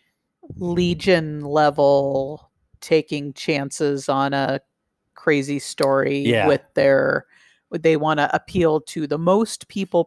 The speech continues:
Speaker 2: Yeah.
Speaker 1: possible.
Speaker 2: Yeah.
Speaker 1: So
Speaker 2: Like, Boys would never have really been able to do what Boys needs to do on Netflix.
Speaker 1: On Netflix, but
Speaker 2: But
Speaker 1: Amazon,
Speaker 2: Amazon
Speaker 1: thank God, said yes.
Speaker 2: gives no Fs.
Speaker 1: <laughs>
Speaker 2: Like, just watch what Amazon's been putting out there with stuff. And
Speaker 1: Yeah,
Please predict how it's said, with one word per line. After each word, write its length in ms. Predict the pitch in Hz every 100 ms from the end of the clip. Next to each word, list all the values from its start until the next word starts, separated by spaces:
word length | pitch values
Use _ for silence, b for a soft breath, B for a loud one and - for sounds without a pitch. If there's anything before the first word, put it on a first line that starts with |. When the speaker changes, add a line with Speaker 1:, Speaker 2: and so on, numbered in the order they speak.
| -
Speaker 2:
Yeah. 140 | 147
Speaker 1:
possible. 420 | 180 - - -
Speaker 2:
Yeah. 180 | - -
Speaker 1:
So 400 | 175 143 151 147 -
Speaker 2:
Like, 160 | 120 -
Boys 440 | 131 127 131 - -
would 160 | 120 113
never 400 | 113 107 107 104
have 140 | 95
really 280 | 101 95 98
been 220 | 85 92
able 260 | 95 90 87
to 120 | 85
do 400 | 82 90 87 87
what 220 | 82 85 - _
Boys 380 | 87 87 85 85
needs 240 | 85 82
to 120 | -
do 420 | 82 82 80 78 78 _ _ _ _ _ _ _
on 300 | 98 90 87
Netflix. 240 | 82 - 180
Speaker 1:
On 160 | 165
Netflix, 640 | 151 139 - 151 139 - -
but 140 | 143
Speaker 2:
But 20 |
Speaker 1:
Amazon, 340 | 147 147 147 147
Speaker 2:
Amazon 480 | 143 139 185 220 233 -
Speaker 1:
thank 240 | 170 151 -
God, 360 | 156 151 170
said 300 | - 196 196
yes. 220 | 220 269 143
Speaker 2:
gives 260 | 127 113
no 140 | 262 -
Fs. 480 | 113 - - 285
Speaker 1:
<laughs> 40 | -
Speaker 2:
Like, 640 | 123 117 113 110 110 104 -
just 200 | 117 113
watch 280 | 117 -
what 100 | -
Amazon's 460 | 113 113 110 104 95
been 100 | 98
putting 300 | - 98 101
out 180 | 95 -
there 240 | 98 92
with 180 | 92 90
stuff. 480 | - 87 85 82 -
And 180 | 87 85
Speaker 1:
Yeah, 180 | 139